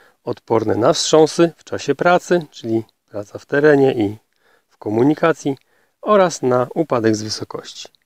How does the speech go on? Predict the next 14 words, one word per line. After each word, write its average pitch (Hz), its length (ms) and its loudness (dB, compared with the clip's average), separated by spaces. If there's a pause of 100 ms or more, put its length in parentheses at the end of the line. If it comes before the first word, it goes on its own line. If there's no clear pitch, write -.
(120)
Stary 175 400 4
dysk 143 220 2
możemy 117 340 2
takim 101 300 -8
konektorem 113 680 0 (560)
podłączyć 113 640 2
sobie 98 420 -4
do 98 240 -4 (420)
naszego 104 600 -4 (440)
laptopa 139 760 -2 (960)
i 117 300 0 (920)
odczytywać 104 720 -2
z 101 100 -12
niego 98 420 -4